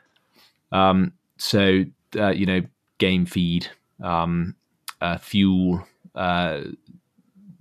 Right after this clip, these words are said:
being the two main ones that have, have dropped off a little bit.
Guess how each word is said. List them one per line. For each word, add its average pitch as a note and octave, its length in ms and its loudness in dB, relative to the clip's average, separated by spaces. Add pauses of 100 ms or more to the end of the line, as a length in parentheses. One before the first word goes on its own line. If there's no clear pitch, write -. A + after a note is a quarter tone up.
(100)
being F#2+ 260 2
the F2+ 60 0
two F#2 300 -2
main F#2 240 0
ones F#2 260 -2
that D#2+ 100 -8
have, F2+ 340 -8
have F#2+ 260 -8
dropped - 320 -2
off F#2 160 0
a F#2 40 -2
little F2+ 200 0
bit. E2+ 280 -8